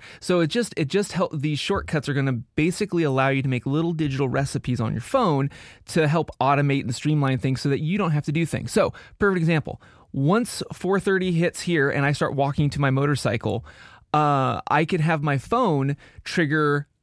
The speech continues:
um, when, the moment that I actually depart from my office to turn on, um, my, my do not disturb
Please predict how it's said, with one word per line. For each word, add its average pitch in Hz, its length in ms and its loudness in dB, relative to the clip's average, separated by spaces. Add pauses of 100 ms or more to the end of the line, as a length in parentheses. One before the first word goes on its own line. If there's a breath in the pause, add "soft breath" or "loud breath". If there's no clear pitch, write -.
um, 131 640 2
when, 147 200 0
the 139 460 -2
moment 160 240 2
that 151 100 2
I 139 60 2
actually 131 300 0
depart - 380 -4
from 143 120 0
my 123 100 2
office 135 500 0 (220 loud breath)
to - 80 -4
turn 151 340 -2
on, 147 500 2 (200)
um, 127 640 2 (100)
my, 127 420 0
my 123 300 0
do 123 160 0
not 143 160 0
disturb - 460 -6